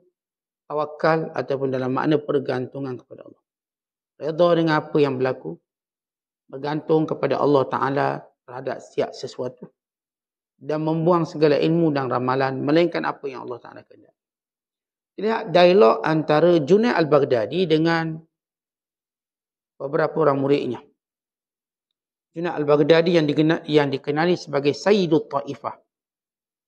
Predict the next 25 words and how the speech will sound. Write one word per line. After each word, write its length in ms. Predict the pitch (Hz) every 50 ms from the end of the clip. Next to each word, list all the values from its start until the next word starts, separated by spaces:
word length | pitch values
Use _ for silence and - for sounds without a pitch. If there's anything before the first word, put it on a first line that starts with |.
| _ _ _ _ 147
iaitu 320 | 147 151 151 147 - 160 151 -
penghulu 480 | 170 165 156 147 170 180 196 196 175
kepada 320 | - 151 - - 147 147 143
sekian 320 | - - - 165 156 151
ulama 320 | 143 135 135 131 127 123
sufi. 400 | - - - 131 104 - 104 104 _ _ _ _ _ _ _ _ _ _ _ _ _ _ _ _ _ _ _ _ _ _ _ _ _ _ _ _ _ _ _ _ _ _ _ _ _
Yang 120 | - 131 135
lahir 220 | 135 143 160 175 170
pada 200 | 165 147 135 131 127
tahun 320 | 131 - 127 131 135 131
dua 240 | 131 127 123 127 131
ratus 480 | 131 - - 156 143 131 - - - -
lima 160 | 139 135 127
belas 320 | 120 127 131 127 120 -
Hijriah 560 | - 117 120 - 147 151 165 180 190 185 180 - - - _ _ _ _ _ _ _ _ _ _ _ _ _ _
dan 120 | - 123 123
wafat 400 | 127 135 - - 156 - - -
pada 160 | - 123 120 120
tahun 200 | - 127 127 127
dua 240 | 120 120 120 120 123
ratus 320 | 123 - 127 123 - -
sembilan 200 | 117 120 120 113 -
puluh 160 | - 117 110
lapan 280 | 110 110 - 113 117 123
Hijriah. 480 | 113 113 117 123 151 156 147 117 -